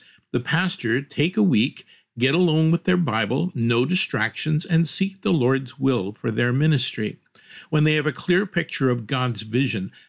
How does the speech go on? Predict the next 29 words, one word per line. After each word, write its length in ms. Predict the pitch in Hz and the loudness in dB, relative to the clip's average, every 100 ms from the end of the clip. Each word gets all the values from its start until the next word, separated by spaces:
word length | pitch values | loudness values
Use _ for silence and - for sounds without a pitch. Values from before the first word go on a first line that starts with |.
| _ | _
they're 140 | 143 | 0
to 80 | 143 | 0
come 300 | - 196 226 | 0 2 4
back 240 | 190 165 - | 4 2 0
and 180 | 127 | 2
meet 240 | 139 180 - | 2 2 0
with 160 | 175 | -4
the 100 | 208 | -2
church 380 | 190 - 151 - | -2 0 -2 -2
leadership 640 | 139 135 131 120 117 127 | 0 2 2 0 -2 -4
to 80 | - | -6
explain 640 | 127 - - - 165 196 196 | -4 -2 -4 -2 2 4 4
the 80 | |
vision 400 | 131 110 110 127 127 - - | 2 0 0 -2 -4 -6 -2
and 160 | 151 | 0
seek 360 | - 240 254 - | 0 0 -2 -2
their 320 | 156 165 165 | -2 0 0
affirmation. 880 | 151 147 139 135 131 131 120 98 - _ _ _ _ _ _ | -2 -4 -2 0 2 0 0 -6 -10 _ _ _ _ _ _
If 220 | 135 127 | -4 -2
they 200 | - 160 | 0 2
agree, 560 | 185 151 101 107 147 - _ _ _ | 2 0 0 0 0 -4 _ _ _
get 200 | 175 185 | 0 2
on 260 | 220 233 226 | 2 2 2
with 180 | 156 | 0
it. 140 | 87 - _ _ _ _ - | -4 -10 _ _ _ _ -2
If 260 | 151 143 | -2 -2
not, 380 | 110 113 110 - _ _ _ - | -2 0 -2 -4 _ _ _ -4
get 320 | 139 120 - | -2 -2 -8
clear. 560 | - - 196 151 101 | -6 0 2 2 -2